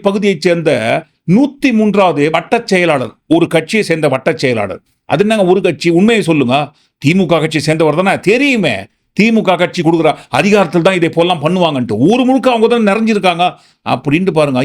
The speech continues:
இந்நேரம் கைது செய்யப்பட்ட அந்த நபருக்கு பின்னணியில் இருக்கிற கட்சி எந்த கட்சின்னு தெரியாம இருந்திருந்தா அந்த மாதிரி பொருளை கிளப்பியிருப்பாங்க. ஆனா பாருங்க, எந்த நம்ம ஆளுமை ஐயா அவர்கள் தலைமையில கையில போர்டை வச்சுக்கின்னு யார் அந்த சாரு, யார் அந்த சாருன்னு தெரு தெருவா கேள்வி கேட்டுருக்காங்களோ,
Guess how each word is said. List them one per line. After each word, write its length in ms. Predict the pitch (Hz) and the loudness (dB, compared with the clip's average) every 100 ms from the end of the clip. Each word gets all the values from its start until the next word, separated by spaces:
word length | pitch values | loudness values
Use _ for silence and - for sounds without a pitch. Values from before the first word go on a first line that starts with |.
| 135 | 0
இந்நேரம் 440 | 160 185 208 175 _ _ _ - | 0 2 0 -2 _ _ _ -4
கைது 280 | 135 185 202 | 0 0 0
செய்யப்பட்ட 480 | 175 175 170 160 - 143 | 0 0 0 -4 -2 -2
அந்த 120 | 135 131 | 0 2
நபருக்கு 380 | 143 170 156 156 120 | 0 0 -2 -2 -4
பின்னணியில் 400 | 160 202 190 170 | 0 0 0 0
இருக்கிற 220 | 160 165 156 - - _ - | 0 0 -4 -4 -20 _ -4
கட்சி 320 | 185 - 233 190 | -4 -2 0 0
எந்த 140 | 202 226 | 0 0
கட்சின்னு 340 | 202 202 185 165 | -2 0 0 2
தெரியாம 420 | 202 220 220 208 | 2 2 2 2
இருந்திருந்தா 380 | 185 190 175 156 110 131 | 0 -2 0 -2 0 -2
அந்த 120 | 165 185 | 0 0
மாதிரி 140 | 202 190 | -2 0
பொருளை 200 | 208 208 | 0 0
கிளப்பியிருப்பாங்க. 500 | 170 185 170 131 107 - _ _ - | -2 -2 -2 -2 -6 -10 _ _ -6
ஆனா 220 | 104 139 120 | -2 -2 -2
பாருங்க, 240 | 107 - - 98 - _ _ - | -6 -10 -8 -8 -10 _ _ -4
எந்த 420 | 139 196 254 262 202 | 2 4 4 2 0
நம்ம 180 | 196 185 185 | 2 2 2
ஆளுமை 220 | 220 208 | 2 0
ஐயா 200 | 180 202 185 | 2 2 2
அவர்கள் 260 | 175 175 165 | 0 0 0
தலைமையில 340 | 180 175 151 - _ - | 0 0 -2 -4 _ -2
கையில 220 | 170 220 170 | 0 0 0
போர்டை 220 | 156 208 185 | 2 2 2
வச்சுக்கின்னு 380 | 165 185 160 127 123 135 | -2 -2 -2 0 0 0
யார் 220 | 170 220 | 0 0
அந்த 120 | 202 185 | -2 -2
சாரு, 220 | 170 170 160 | 0 0 0
யார் 160 | 170 190 | 0 -2
அந்த 100 | 165 | -2
சாருன்னு 280 | 160 165 165 - _ - | -2 -2 -4 -6 _ 2
தெரு 180 | 185 220 | 2 4
தெருவா 280 | 208 190 202 202 | 2 2 0 0
கேள்வி 220 | 202 185 | 0 0
கேட்டுருக்காங்களோ, 600 | 180 175 156 135 117 | -2 0 0 0 -2